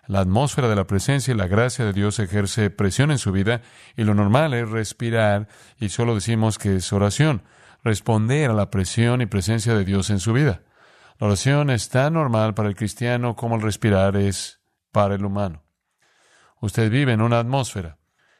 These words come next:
y usted responde a esa atmósfera de la presencia de Dios al recibir esa presencia de Dios y al meter y volver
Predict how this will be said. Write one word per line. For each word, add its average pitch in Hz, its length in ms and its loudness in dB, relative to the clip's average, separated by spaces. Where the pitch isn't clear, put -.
y 98 100 -8
usted 113 240 -2
responde 139 920 -2
a 107 180 2
esa 113 260 2
atmósfera 135 600 -2
de 117 100 -2
la 98 140 -4
presencia 123 480 0
de 110 100 2
Dios 98 300 0
al 101 120 2
recibir 107 840 4
esa 113 280 2
presencia 107 440 0
de 98 80 4
Dios 107 280 2
y 107 40 2
al 101 100 2
meter 113 640 0
y 98 460 0
volver 117 680 0